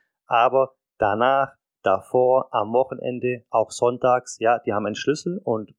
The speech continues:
können trainieren, wann sie wollen. Der Grund, warum ich meinen Coaches Freiraum gebe, ist einfach, weil es halt nochmal so ein zusätzliche, so eine zusätzliche Motivation ist, die an die Marke CrossFit Maradona und an die Box einfach zu binden.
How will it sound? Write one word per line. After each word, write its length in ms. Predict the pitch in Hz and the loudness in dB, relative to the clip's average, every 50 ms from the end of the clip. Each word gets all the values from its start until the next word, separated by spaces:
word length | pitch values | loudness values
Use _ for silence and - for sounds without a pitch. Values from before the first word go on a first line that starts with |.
| _ | _
können 360 | - - 123 123 127 131 131 - _ _ _ _ _ - | -4 -2 -2 -2 -2 -6 -10 -12 _ _ _ _ _ -10
trainieren, 480 | - 104 107 107 110 110 107 110 101 | -8 -8 -6 -4 -2 -2 -2 -2 -2
wann 160 | 92 98 101 104 | -2 -2 -2 -4
sie 160 | - - 85 | -6 -8 -4
wollen. 340 | 90 95 95 92 92 - _ _ _ _ _ _ _ _ _ | -2 -2 -2 -2 -6 -10 _ _ _ _ _ _ _ _ _
Der 100 | - 117 | -4 -4
Grund, 380 | - - - 117 131 143 135 - | -4 -4 -2 -2 0 0 0 0
warum 300 | 120 107 101 120 127 131 | -2 0 0 0 -2 0
ich 340 | - 139 131 117 - - - - | 0 -2 -2 -2 -4 -10 -10 -6
meinen 460 | 143 123 117 117 120 120 117 110 - | -2 -2 -2 -2 -4 -6 -8 -10 -8
Coaches 640 | - - 120 120 - - - 107 - - - - _ - - - | -4 -2 -2 -2 -2 -2 -4 -6 -6 -6 -12 -16 _ -20 -20 -16
Freiraum 680 | - - - 107 107 113 107 - 101 107 123 135 139 | -14 -6 -2 0 2 2 2 2 2 2 2 2 0
gebe, 380 | - - 135 131 120 135 135 135 - _ _ _ _ _ | -4 -4 -2 0 0 0 0 0 -4 _ _ _ _ _
ist 180 | - 113 - 110 | -6 -2 0 0
einfach, 300 | 107 113 104 117 113 - | 0 2 0 0 0 0
weil 160 | 110 113 107 | 0 0 0
es 100 | 98 - | 0 -2
halt 160 | 110 110 - | -2 -2 -2
nochmal 300 | 120 110 92 - 113 110 | -4 -4 0 0 -2 -2
so 160 | - - 107 | -2 -4 -6
ein 80 | 104 98 | -6 -6
zusätzliche, 840 | - - 113 110 - - 113 107 - - 107 - - 110 107 101 - _ _ _ _ _ | -6 -4 -4 -2 0 0 0 0 -2 -4 -6 -2 0 0 0 0 -2 _ _ _ _ _
so 140 | - - 104 | -8 -4 -4
eine 100 | 107 - | -4 -2
zusätzliche 520 | - 117 - - 113 - 113 98 123 113 | -2 -4 -2 -2 -4 -4 -4 -4 -2 -2
Motivation 840 | 107 107 107 - - - 101 - - - - - 101 110 110 113 113 | 0 -2 -2 -2 -4 -4 -4 -4 -6 -10 -10 -6 -2 0 0 0 0
ist, 340 | - 113 107 101 - - _ _ _ _ _ _ _ _ _ _ _ _ | 0 -2 -2 -2 -6 -10 _ _ _ _ _ _ _ _ _ _ _ _
die 240 | - 117 120 123 120 | -2 0 0 0 0
an 280 | - 120 113 104 101 104 - - | 0 -2 -6 -4 -6 -8 -8 -6
die 80 | 104 | -4
Marke 400 | 101 104 107 113 120 - - 110 | -2 2 2 2 0 -2 -6 -10
CrossFit 400 | - - - 107 - - 120 - | -6 -4 -4 -2 -2 -2 -4 -2
Maradona 680 | - 110 98 95 95 98 101 107 117 110 117 113 110 107 | -2 -2 -2 -2 -2 -2 -2 -2 0 0 0 2 2 0
und 220 | 101 101 101 90 | 0 -2 -4 -6
an 120 | 98 98 98 | -8 -8 -8
die 80 | 101 | -8
Box 320 | - - 107 104 - - 104 | -6 -4 -4 -4 -4 -6 -8
einfach 220 | 98 - - - | -8 -8 -10 -14
zu 140 | - - 90 | -14 -14 -8
binden. 520 | - 110 104 101 - _ - 90 82 - | -6 -6 -6 -6 -8 _ -14 -16 -16 -16